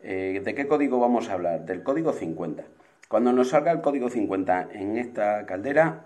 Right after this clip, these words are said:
<clears throat> probablemente tenemos un problema en nuestra sonda o el sensor de temperatura, termistancia, como le queramos llamar, vaya, el, el de A C S,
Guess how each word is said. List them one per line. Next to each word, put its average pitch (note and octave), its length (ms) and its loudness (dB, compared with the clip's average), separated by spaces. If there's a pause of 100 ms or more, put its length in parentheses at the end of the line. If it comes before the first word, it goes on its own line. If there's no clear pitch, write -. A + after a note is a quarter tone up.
(120)
<clears throat> B3 500 10
probablemente D3 540 10
tenemos C3+ 320 4
un C3 100 2
problema B2+ 560 2
en D#3 320 -2 (460)
nuestra G2 600 -2
sonda E3 460 6
o A#2+ 140 4
el G2 60 0
sensor G2 360 -4
de F#2+ 100 -2
temperatura, F#2+ 880 2
termistancia, C#3+ 840 0 (1000)
como F#2 240 -6
le F2 120 -8
queramos F2 360 0
llamar, A2 280 2
vaya, C3 360 2 (460)
el, A2 840 0
el F#2+ 160 -4
de F#2+ 240 4
A A2+ 80 6
C F2 220 -4
S, - 240 -14